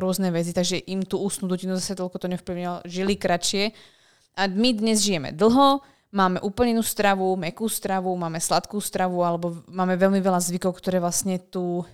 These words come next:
tú ústnu dutinu neustále vyvolávajú k nejakej akcii a vlastne tá preventívna ako zubná nejaká d-, hygiena alebo čokoľvek navyše, alebo dentálna hygiena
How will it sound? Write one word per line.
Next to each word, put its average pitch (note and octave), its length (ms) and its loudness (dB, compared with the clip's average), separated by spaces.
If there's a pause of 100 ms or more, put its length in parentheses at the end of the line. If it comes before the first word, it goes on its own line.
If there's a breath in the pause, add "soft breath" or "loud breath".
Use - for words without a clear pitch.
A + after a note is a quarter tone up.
(220 loud breath)
tú F#3 320 -2
ústnu G3+ 240 0
dutinu F#3 320 0
neustále F#3 480 2
vyvolávajú F3+ 400 6
k F3+ 160 -2
nejakej F3 240 0
akcii A3 460 -4 (420 loud breath)
a F3 80 0
vlastne F#3 240 2
tá F#3+ 100 0
preventívna F#3 680 0
ako F3+ 420 0 (220)
zubná F3+ 480 2
nejaká F3 260 0
d-, - 160 -8
hygiena F3+ 540 2
alebo F3 180 0
čokoľvek F#3 460 2
navyše, E3+ 260 -2
alebo E3 140 -6
dentálna F3+ 340 0
hygiena F3 400 2